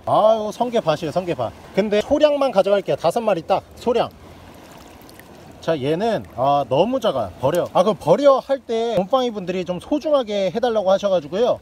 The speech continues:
앞으로 버려를 좀 소중하게 물수제비로 하겠습니다. 장난이에요. 아, 아. 너 왜 또 나와? 자, 여러분, 네 마리. 아, 너무 작다. 물수제비로 버려. 오, 자, 여러분,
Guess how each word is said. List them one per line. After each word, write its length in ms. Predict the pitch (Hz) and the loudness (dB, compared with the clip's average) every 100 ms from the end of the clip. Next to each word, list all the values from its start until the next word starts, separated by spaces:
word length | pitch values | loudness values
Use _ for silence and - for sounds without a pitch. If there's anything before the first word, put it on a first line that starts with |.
| - | -4
앞으로 460 | 147 156 233 220 202 | -2 0 4 4 4
버려를 480 | - 170 220 208 | 0 0 0 -2
좀 300 | 190 190 190 | -4 -4 -4
소중하게 840 | 147 262 262 294 233 185 214 156 110 123 151 | -4 -2 0 2 2 2 -2 -2 -4 -10 -6
물수제비로 640 | 143 233 254 247 208 185 | -4 -2 -2 -2 0 0
하겠습니다. 560 | 180 170 - 117 107 107 - - - - - - | 0 -2 -8 -6 -4 -6 -8 -20 -20 -20 -20 -16
장난이에요. 580 | - 131 160 143 120 127 - - - - - - - _ _ - - - _ _ | -8 -2 -2 -2 -6 -8 -10 -20 -20 -20 -20 -20 -20 _ _ -20 -20 -20 _ _
아, 320 | 151 190 196 - | -8 -4 -4 -6
아. 160 | 151 160 117 - - - - - - - - - - - - - | -8 -8 -10 -18 -20 -20 -20 -20 -20 -20 -20 -20 -20 -20 -20 -8
너 200 | 190 202 | -2 -2
왜 200 | 156 143 226 | 0 0 0
또 120 | 285 | 0
나와? 320 | 277 214 127 - | 2 2 0 -4
자, 80 | - | -4
여러분, 220 | 180 190 | -2 -2
네 200 | 131 147 | -4 -4
마리. 640 | 226 254 247 240 233 214 185 - - - - - - - - - - - | -2 -2 -2 -4 -4 -8 -12 -18 -20 -20 -20 -20 -20 -20 -20 -20 -12 -2
아, 340 | 156 170 165 | 0 2 0
너무 220 | 131 170 196 | -2 -6 -4
작다. 380 | 165 - 131 | -6 -4 -4
물수제비로 720 | 107 160 240 240 214 202 202 | -2 -6 -6 -6 -4 -4 -6
버려. 460 | 185 - 139 185 180 | -6 -6 -2 -2 -2
오, 480 | 147 143 165 170 165 | -2 0 2 2 0
자, 100 | 143 | -2
여러분, 300 | 139 143 110 | -4 -4 -6